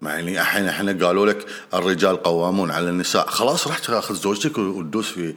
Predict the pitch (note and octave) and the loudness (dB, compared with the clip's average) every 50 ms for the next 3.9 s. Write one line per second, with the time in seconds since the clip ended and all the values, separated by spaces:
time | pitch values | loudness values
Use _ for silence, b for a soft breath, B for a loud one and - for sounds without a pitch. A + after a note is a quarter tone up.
0 | B B B B B B B - - - F2+ E2+ E2 D#2+ D2+ D2 C#2+ C#2 C2+ C2 | B B B B B B B -12 -8 -6 -4 -4 -4 -4 -4 -4 -4 -4 -4 -4
1 | C2+ C2 - - E2+ D2+ D2+ E2+ E2 G2+ A#2+ A#2 G2 D#2+ C#2+ E2+ D#2 - - - | -6 -8 -8 -8 -8 -8 -6 -6 -4 -2 -2 -2 -2 -4 -4 -6 -6 -6 -8 -8
2 | D2 D#2 E2 G#2 - F3 G3 G#3+ A3 G#3+ F#3 - - - F#3 F#3 F#3 F3 D3+ A#2 | -10 -10 -10 -6 -2 0 0 0 2 2 2 0 2 2 0 0 2 2 2 2
3 | F2 D2+ D2 F#2 A2+ C#3+ D#3+ D#3 D3 - - C#3+ C3+ A#2+ F2+ D2+ C#2+ | 2 0 -2 -2 -4 -4 -4 -4 -4 -4 -4 -2 -2 -2 -2 -2 -4